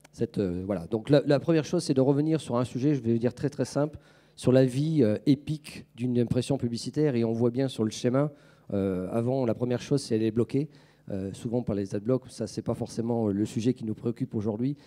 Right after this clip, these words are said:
Mais on voit bien que le, la vie, euh, n'est pas un long fleuve tranquille pour une impression publicitaire aujourd'hui. Et donc, du coup, le message des annonceurs, puisqu'on voit bien qu'elle peut être servie, mais elle peut être vue par, euh, des robots, des bots,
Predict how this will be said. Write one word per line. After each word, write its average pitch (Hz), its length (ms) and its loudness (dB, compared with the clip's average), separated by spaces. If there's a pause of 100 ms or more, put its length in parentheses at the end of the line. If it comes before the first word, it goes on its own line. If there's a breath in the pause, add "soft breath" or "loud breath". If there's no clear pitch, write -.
(240 soft breath)
Mais 120 80 2
on 127 80 6
voit 135 120 6
bien 147 200 4
que 147 160 2
le, 120 240 6 (240 loud breath)
la 127 180 6
vie, 139 380 4
euh, 107 220 6
n'est 120 180 2
pas 135 240 2
un 123 60 4
long 131 140 2
fleuve 135 200 -4
tranquille 139 420 -2
pour 117 180 0
une 110 80 2
impression 120 340 -2
publicitaire 120 540 -2
aujourd'hui. 113 540 0
Et 110 60 4
donc, 113 220 -2
du 110 80 -4
coup, 139 160 0
le 113 120 6
message 110 340 0
des 110 160 -2
annonceurs, 107 420 -4 (380 soft breath)
puisqu'on - 260 -8
voit 104 160 0
bien 123 240 0
qu'elle 113 160 -2
peut - 160 0
être 110 160 0
servie, 123 560 -2
mais 120 140 2
elle 107 100 2
peut - 220 0
être 113 360 2
vue 107 320 0
par, 117 400 2
euh, 101 140 2 (380 loud breath)
des 143 120 8
robots, 131 420 4 (360 loud breath)
des 123 80 6
bots, 127 200 6